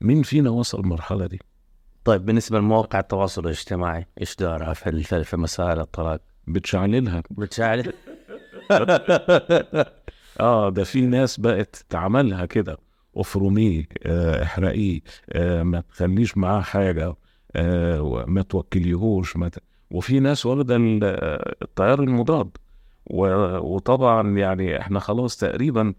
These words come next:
Speaker 1: عصر التلفزيون في سبيله الاندثار، تقريبًا مفيش حد بيفتح دلوقتي تلفزيون أو فضائية،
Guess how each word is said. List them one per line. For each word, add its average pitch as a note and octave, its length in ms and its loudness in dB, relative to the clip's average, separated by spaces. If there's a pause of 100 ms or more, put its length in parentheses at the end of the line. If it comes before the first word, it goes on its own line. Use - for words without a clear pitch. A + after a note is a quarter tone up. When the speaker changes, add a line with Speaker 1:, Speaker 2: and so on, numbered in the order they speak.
(260)
Speaker 1:
عصر G#2+ 320 0
التلفزيون G2 840 0
في F2 240 -4
سبيله F#2+ 480 0
الاندثار، F2+ 840 -2 (300)
تقريبًا B2+ 280 0
مفيش A2+ 220 -2
حد A2 240 0
بيفتح F#2+ 360 -2
دلوقتي F2 400 0
تلفزيون E2+ 480 0
أو E2+ 100 0
فضائية، E2 460 -2